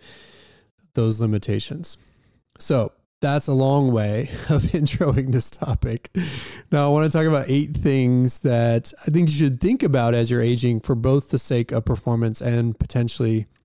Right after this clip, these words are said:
for longevity as well. But before we get to those eight things, I wanna talk about my partnership with Run Janji,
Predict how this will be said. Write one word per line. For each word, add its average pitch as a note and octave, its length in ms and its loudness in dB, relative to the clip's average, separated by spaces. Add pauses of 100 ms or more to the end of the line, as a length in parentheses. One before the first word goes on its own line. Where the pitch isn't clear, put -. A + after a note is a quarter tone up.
(520)
for C3 100 -2
longevity A2+ 600 0
as A#2 160 -4
well. A#2 440 0 (840)
But D#3+ 160 4
before C#3 300 4
we B2+ 100 6
get B2+ 180 4
to B2+ 100 4
those B2 320 6
eight C3+ 340 2
things, C#3+ 420 6
I - 20 6
wanna B2+ 180 4
talk A#2+ 160 4
about A#2 200 4
my A2+ 220 2
partnership A#2 960 0
with A2+ 400 2
Run A2 260 2
Janji, A#2 580 4